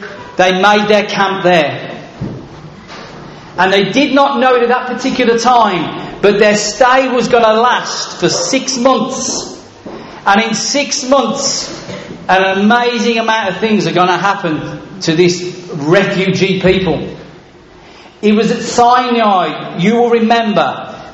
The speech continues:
A, they enjoyed a season of rest and refreshment. It was at Sinai they ratified the covenant with God in Exodus chapter twenty-four. And they were formally made then God's children.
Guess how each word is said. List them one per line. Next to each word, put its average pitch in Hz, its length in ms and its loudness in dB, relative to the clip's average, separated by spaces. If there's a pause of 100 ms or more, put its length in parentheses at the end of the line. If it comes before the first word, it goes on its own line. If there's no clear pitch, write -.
(180)
A, 226 440 4
they 214 240 2
enjoyed 247 560 2
a 202 100 0
season 220 560 0
of 180 340 2
rest 208 540 0
and 170 180 4
refreshment. 156 640 0 (1160)
It 233 100 4
was 240 140 4
at 254 240 2
Sinai 254 760 2
they 220 240 0
ratified 220 720 2
the 202 160 0
covenant 220 520 2
with 196 260 2
God 190 720 2 (320)
in 180 220 2
Exodus 196 520 0
chapter 185 360 0
twenty-four. 180 1120 0 (540)
And 202 260 4
they 208 160 2
were 208 120 0
formally 254 720 2
made 233 420 2
then 202 320 0
God's 185 340 2
children. 202 840 0